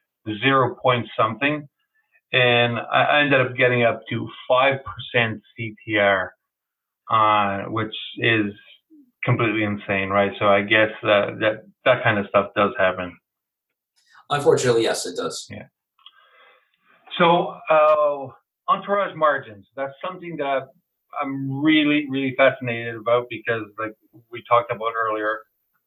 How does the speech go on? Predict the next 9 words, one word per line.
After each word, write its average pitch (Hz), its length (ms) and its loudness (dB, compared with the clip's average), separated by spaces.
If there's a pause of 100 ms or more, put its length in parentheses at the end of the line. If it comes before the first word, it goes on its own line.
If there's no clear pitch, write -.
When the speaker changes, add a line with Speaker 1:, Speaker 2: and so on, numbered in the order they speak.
(240)
Speaker 1:
uh, - 60 -12 (200)
so 147 100 0
many 139 320 -2
people 120 340 -6
that 117 80 -2
are 110 160 -6 (120)
selling 120 240 4
on 110 180 -6
Amazon, 107 680 -6